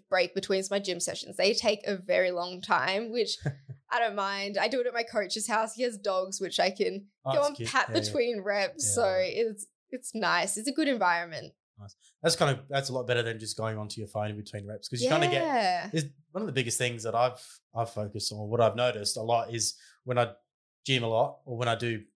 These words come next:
Speaker 2: kind of those same similar sessions, and I go into Instagram and I get real distracted, and then I
Speaker 1: Yeah.
Speaker 2: lose myself in, like, in the session. So
Speaker 1: Exactly, yeah. I
Speaker 2: I guess
Speaker 1: feel
Speaker 2: the
Speaker 1: like
Speaker 2: dogs is a bit easier, can kind of, you know,
Speaker 1: just go
Speaker 2: "Oh."
Speaker 1: pat them and
Speaker 2: This
Speaker 1: then
Speaker 2: is
Speaker 1: go
Speaker 2: not
Speaker 1: back
Speaker 2: like,
Speaker 1: to
Speaker 2: you
Speaker 1: the
Speaker 2: know, in
Speaker 1: rep.
Speaker 2: a fake world, I guess.
Speaker 1: Yeah,
Speaker 2: You know, social
Speaker 1: exactly.
Speaker 2: media
Speaker 1: And
Speaker 2: is
Speaker 1: I feel
Speaker 2: fake.
Speaker 1: like just the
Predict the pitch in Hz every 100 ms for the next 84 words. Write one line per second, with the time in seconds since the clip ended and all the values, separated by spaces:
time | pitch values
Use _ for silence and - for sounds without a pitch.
0 | _ _ - 113 104 104 117 110 107 -
1 | 113 104 123 117 110 113 117 113 107 -
2 | 117 107 113 104 101 _ _ 131 131 117
3 | 110 110 127 131 127 139 131 131 139 196
4 | - 143 147 151 214 180 175 127 147 139
5 | 135 123 135 127 127 127 127 117 107 123
6 | 120 107 135 - 214 202 202 196 180 175
7 | 185 185 180 - _ 202 165 - 127 127
8 | 113 110 110 113 110 107 110 104 104 101
9 | 107 104 147 139 202 - 311 302 320 302
10 | 262 175 - 156 139 127 139 123 127 120
11 | 113 131 123 113 120 107 101 104 95 208
12 | 294 349 330 269 196 226 277 269 214 185
13 | 196 - 320 - - 240 - 226